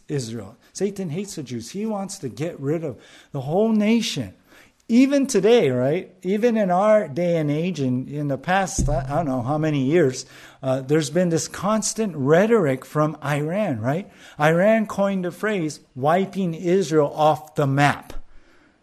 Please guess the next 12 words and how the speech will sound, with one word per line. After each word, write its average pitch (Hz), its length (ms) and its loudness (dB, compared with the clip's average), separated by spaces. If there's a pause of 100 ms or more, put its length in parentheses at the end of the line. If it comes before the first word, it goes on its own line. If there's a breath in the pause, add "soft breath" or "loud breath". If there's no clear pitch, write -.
(120)
And 185 320 0
that's 208 300 0
always 214 340 2
been 165 220 0
their 143 180 0
mission, 156 680 -4
their 135 160 -2
hatred 139 500 0
and 120 140 -4
all 117 220 -4
that. 117 340 -6 (340 loud breath)
But 180 500 4